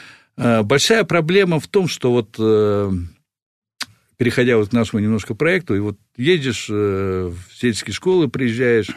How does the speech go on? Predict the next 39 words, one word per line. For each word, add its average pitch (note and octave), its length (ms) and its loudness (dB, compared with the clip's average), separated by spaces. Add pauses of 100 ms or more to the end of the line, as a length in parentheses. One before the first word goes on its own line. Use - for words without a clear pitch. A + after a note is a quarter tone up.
(760)
э, G#2 480 -2
и G#2+ 40 -2
говоришь: A2+ 420 2
«Вот, G2 140 -4
ребята, B2 540 -2
а - 100 -12
кто - 180 0
хочет - 260 -4
остаться A2 500 -2
здесь?» E2+ 340 -6
Или G2 100 -2
вот A#2 200 -2
тема A#2+ 380 0 (960)
«остаться, A2 480 -4 (220)
работать». G2+ 380 -4 (520)
«А G#2+ 100 -2
что F#3+ 200 4
тут D3+ 180 0
делать? A#2+ 440 2
Тут D#3 220 -2
нет F3+ 300 6
работы». D#3 500 2
Вот G2 200 -4
этот D#3 260 0
лейтмотив E3+ 640 0
«тут - 260 -4
нет E3 220 2
работы», D3+ 580 0 (680)
он C#3+ 140 4
как D#3 160 2
бы C3 100 0
звучит. D3+ 320 0
Я A2+ 60 2
говорю: A2 140 0
«Стоп, C3+ 220 -2
стоп, G#2+ 300 -2
давайте, C#3+ 480 2
э, A#2+ 360 2
остановимся. A2+ 720 0